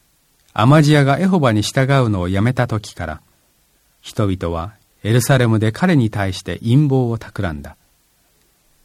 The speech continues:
ついに彼はラケシュに逃げたが、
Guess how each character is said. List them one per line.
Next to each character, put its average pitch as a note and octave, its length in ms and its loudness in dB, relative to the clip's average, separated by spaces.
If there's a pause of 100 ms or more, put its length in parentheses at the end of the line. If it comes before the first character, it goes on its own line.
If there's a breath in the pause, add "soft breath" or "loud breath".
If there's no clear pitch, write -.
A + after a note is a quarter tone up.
(360)
つ F3+ 120 2
い C3+ 80 6
に F#2+ 140 -2
彼 G2 240 -2
は F2+ 240 -6 (100)
ラ C#3 200 2
ケ D#3 120 2
シ C#3 140 -4
ュ - 20 0
に G2 140 -2
逃 G2 80 -2
げ F2+ 100 -4
た E2+ 140 -10
が、 D#2 220 -16